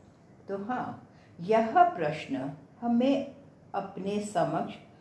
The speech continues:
वैयक्तिक रूप से रखना होगा व साथ ही सामूहिक रूप से भी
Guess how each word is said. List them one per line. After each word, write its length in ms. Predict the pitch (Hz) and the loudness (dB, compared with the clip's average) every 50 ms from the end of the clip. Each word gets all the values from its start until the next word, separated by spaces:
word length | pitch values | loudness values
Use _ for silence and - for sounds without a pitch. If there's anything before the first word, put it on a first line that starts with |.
| - - - - - | -20 -20 -20 -16 -6
वैयक्तिक 840 | 156 165 175 175 175 175 175 180 180 - - - - 320 311 - - | -2 0 2 4 4 4 4 4 2 0 -6 -6 -4 -4 -4 -2 0
रूप 200 | 214 190 - - | 0 0 0 0
से 160 | - - 185 | 0 0 0
रखना 360 | 160 147 147 - - 151 139 156 | 0 0 -2 -4 -4 -4 -4 -2
होगा 360 | 156 156 147 143 139 156 190 233 - - - - - - - - - | -2 -4 -6 -6 -6 -6 -6 -8 -10 -12 -16 -20 -20 -20 -20 -10 -6
व 60 | 196 | -6
साथ 520 | 196 196 202 - 202 196 226 233 233 - - | -6 -6 -6 -4 -2 0 0 0 0 -2 -4
ही 100 | 233 170 - - - - - - - - - - | -4 -4 -6 -8 -12 -16 -20 -20 -20 -20 -20 -20
सामूहिक 920 | - - - - - 185 170 165 165 175 190 196 208 202 233 247 - - 170 | -20 -18 -10 -4 -2 0 2 2 2 0 0 -2 -2 -2 -2 -4 -4 -4 -4
रूप 240 | 170 170 156 - - | -2 -2 -2 -2 -4
से 200 | - - 147 127 - | -6 -8 -8 -8 -8
भी 240 | - - 120 104 | -8 -10 -10 -12